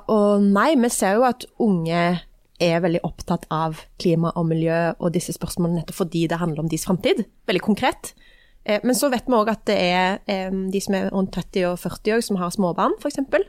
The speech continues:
som er også opptatt av sine barns fremtid, og som synes det er fint når de får bedre sykkelveier og lettere å komme seg til barnehagen med på sykkel i stedet for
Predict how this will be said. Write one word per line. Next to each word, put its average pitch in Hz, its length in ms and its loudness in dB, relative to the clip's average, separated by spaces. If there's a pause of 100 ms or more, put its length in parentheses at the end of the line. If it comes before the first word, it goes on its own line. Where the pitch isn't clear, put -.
(360)
som - 180 -4
er 240 60 4
også 220 140 2
opptatt 233 260 -4
av 269 160 2
sine 165 320 0
barns 165 460 0 (340)
fremtid, 220 400 2
og 247 80 0
som 247 160 -2
synes 240 220 -4
det 196 100 2
er 202 240 4 (240)
fint 302 320 0
når 254 140 2
de - 20 0
får 226 140 2
bedre 202 260 2
sykkelveier 175 640 2
og 175 320 4
lettere 175 300 0
å - 20 -6
komme 175 160 0
seg 180 140 0
til 175 80 0
barnehagen 160 560 0 (280)
med 165 160 0
på 202 140 0
sykkel 160 240 -2
i 170 80 -2
stedet 160 240 -2
for 170 220 0